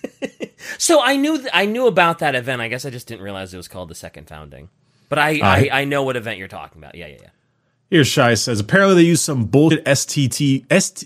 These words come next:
Speaker 2: S T D. They use some, some, <laughs> God, they use the clap. <laughs> Uh, some bullshit
Speaker 1: Clapped it
Speaker 2: S T C
Speaker 1: into the
Speaker 2: grade
Speaker 1: warp.
Speaker 2: tech called Warp Nexus to warp Titan and was protected by macro Geller fields.
Speaker 1: Okay, that, uh, all right, sure. Okay,
Speaker 2: Whoop.
Speaker 1: thank you. All right,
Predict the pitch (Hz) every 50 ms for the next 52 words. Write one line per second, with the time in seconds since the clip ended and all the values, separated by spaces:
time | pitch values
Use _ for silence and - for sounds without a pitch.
0 | - _ - 117 107 - - - 123 101 95 104 101 90 85 - - - _ _
1 | _ - 131 139 147 - - 120 110 101 92 98 - - - 117 101 92 98 -
2 | 127 127 120 123 135 131 143 151 123 - 110 98 - - - 147 131 117 110 -
3 | - - - - _ _ _ - - _ _ - 165 202 196 180 165 151 139 -
4 | 180 175 151 143 123 147 185 185 180 170 - 143 165 - - - 170 180 - -
5 | - 170 165 151 131 131 147 156 147 143 131 113 165 151 123 143 139 120 110 -
6 | - - - - - _ _ _ _ _ _ _ - - 139 135 120 113 107 131
7 | 190 240 233 233 - 139 131 120 107 - - - 98 85 - - - 120 104 113
8 | 143 156 - - - 131 131 135 131 127 123 117 113 110 110 110 113 117 113 107
9 | 104 98 - 120 104 - 165 165 - 165 151 113 123 117 104 92 98 113 127 160
10 | 170 - - 151 151 160 156 156 143 120 104 - 120 120 107 92 85 - - -
11 | 95 82 80 78 78 82 - - - - - 87 92 98 104 104 104 104 - -
12 | - 82 80 80 82 82 - 104 104 104 107 107 107 104 - 107 104 107 110 107
13 | 110 117 110 98 87 90 90 80 - - 127 110 107 101 98 98 - - - -
14 | - 220 294 359 392 440 440 - - 67 - - 196 214 247 - 98 69 62 65